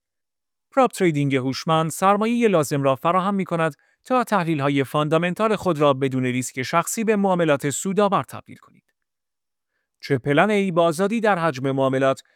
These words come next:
و چارچوب زمانی مشخص را برای واکنش سریع به اخبار انتخاب کنید، چه پلن بی را برای اجرای استراتژی‌های بلند مدت‌تر مبتنی بر روندهای اقتصادی ترجیح دهید،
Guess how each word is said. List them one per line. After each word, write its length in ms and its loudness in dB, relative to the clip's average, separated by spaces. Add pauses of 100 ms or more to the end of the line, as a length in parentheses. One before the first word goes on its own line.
(140)
و 100 -4
چارچوب 480 0
زمانی 440 0
مشخص 640 -4
را 120 4
برای 280 0
واکنش 600 -2
سریع 340 -4
به 100 2
اخبار 320 0
انتخاب 380 -2
کنید، 340 -4 (460)
چه 160 0
پلن 400 0
بی 160 -2
را 160 2
برای 300 2
اجرای 360 2
استراتژی‌های 760 -2
بلند 360 0
مدت‌تر 560 0
مبتنی 460 0
بر 140 2
روندهای 600 0
اقتصادی 480 -2
ترجیح 340 -2
دهید، 340 -2